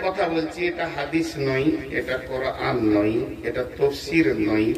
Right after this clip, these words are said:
এটা ইতিহাস নয়, এটা ব্রেন। আপনার ব্রেনটা আমার ব্রেনের সঙ্গে জয়েন্ট হতেও পারে, না পারে। সেটা হচ্ছে,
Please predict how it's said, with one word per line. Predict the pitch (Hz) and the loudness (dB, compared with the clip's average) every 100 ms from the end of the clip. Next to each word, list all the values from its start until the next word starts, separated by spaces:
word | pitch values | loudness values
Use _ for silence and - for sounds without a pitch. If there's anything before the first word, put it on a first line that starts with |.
| - | -2
এটা | 113 120 | -2 0
ইতিহাস | 113 - - 135 - 113 104 104 | -2 -4 -6 -6 -6 -8 -8 -8
নয়, | 98 98 107 - - - | -4 -2 -2 -4 -10 -10
এটা | - - - | -6 -4 -6
ব্রেন। | - - 156 160 160 156 160 - - 156 - - - - - - | -6 4 8 10 10 4 -2 -6 -10 -14 -16 -20 -20 -20 -20 -14
আপনার | - - 160 160 151 | -10 -6 0 0 0
ব্রেনটা | 143 151 156 156 | -2 -4 -2 -2
আমার | 151 147 143 | -2 -2 -4
ব্রেনের | - - - - | 0 2 2 0
সঙ্গে | - 151 165 - | -6 -4 -6 -2
জয়েন্ট | - 135 143 135 117 | -2 -2 -4 -8 -4
হতেও | 135 147 147 | 0 0 0
পারে, | 160 175 | 0 0
না | 156 - - | -4 -8 -10
পারে। | - - - - - - - - - - - | -10 -10 -14 -18 -20 -20 -20 -20 -20 -14 -2
সেটা | 190 196 226 | 2 6 4
হচ্ছে, | 220 - 196 151 | 4 0 2 2